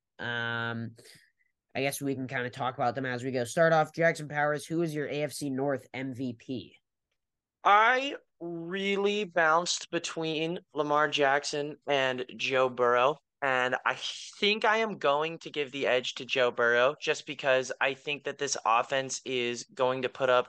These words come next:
Speaker 2: a ton of yards, a ton of production, and I think Burrow is going to have, like, thirty whatever touchdowns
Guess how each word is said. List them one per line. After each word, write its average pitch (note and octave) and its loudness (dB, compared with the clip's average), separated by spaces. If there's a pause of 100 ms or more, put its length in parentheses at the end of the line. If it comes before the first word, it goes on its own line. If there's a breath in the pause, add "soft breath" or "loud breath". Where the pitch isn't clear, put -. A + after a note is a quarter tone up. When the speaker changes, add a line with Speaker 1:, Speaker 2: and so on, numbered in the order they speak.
Speaker 2:
a A2+ -4
ton - 2
of G3 2
yards, C#3+ 4 (460 soft breath)
a C3 0
ton - 0
of F3+ 2
production, C#3+ 2 (180)
and C3+ 0
I C#3+ 2
think C#3+ -8
Burrow C#3 4
is B2+ -4
going C3+ -4
to B2+ 0
have, B2+ 2
like, A#2 -2 (1160)
thirty D#3 2
whatever D3 2
touchdowns C#3 -4